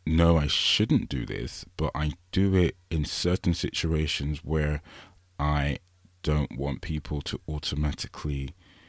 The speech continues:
you know, write me off as a weirdo and not want to talk to me. So the biggest, for instance, I can think of that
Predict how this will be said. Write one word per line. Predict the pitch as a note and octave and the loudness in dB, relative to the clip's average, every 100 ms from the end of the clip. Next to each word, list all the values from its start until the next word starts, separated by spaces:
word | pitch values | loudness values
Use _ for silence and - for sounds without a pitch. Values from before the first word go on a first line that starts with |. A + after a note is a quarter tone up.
| _ _ - | _ _ -2
you | D#2+ | 0
know, | D2 C#2+ - - | 0 0 -4 -4
write | D2+ D2 D2+ | -2 0 0
me | D2+ | 0
off | C#2+ C#2+ - - | 0 -2 -8 -8
as | D2 C#2+ | -6 -4
a | C#2 | -4
weirdo | C#2 D2+ C3+ C#2+ - | -2 -2 0 -2 -2
and | C3 | -4
not | C3+ - | -6 -6
want | C3 | -8
to | - | -4
talk | - B2 | -2 -2
to | - | -2
me. | B2 C3 - - - | -6 -6 -10 -18 -8
So | - D#2+ | 0 2
the | D2+ | 2
biggest, | D2 D#2+ - | 2 2 2
for | D#2+ | 2
instance, | D2+ - D#2+ | 0 0 -4
I | |
can | D2+ - | -4 -4
think | F#2 F2 | -4 -4
of | B1+ | -6
that | A#1+ B1 | -4 -4